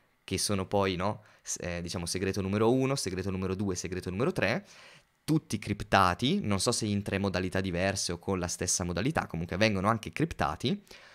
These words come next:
Dopodiché ciascuno di questi segreti, quindi segreto uno, segreto due, segreto tre, escono dal secure element e vanno ciascuno, no,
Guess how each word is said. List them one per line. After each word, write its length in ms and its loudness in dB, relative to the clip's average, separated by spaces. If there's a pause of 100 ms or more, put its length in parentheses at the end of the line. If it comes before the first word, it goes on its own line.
(140)
Dopodiché 600 6
ciascuno 640 2
di 80 -2
questi 260 -4
segreti, 440 2
quindi 180 -4
segreto 400 -2
uno, 180 0
segreto 320 -6
due, 140 0
segreto 360 0
tre, 300 2 (360)
escono 520 6
dal 120 -2
secure 400 2
element 420 -2
e 60 0
vanno 260 -2
ciascuno, 680 0
no, 280 -2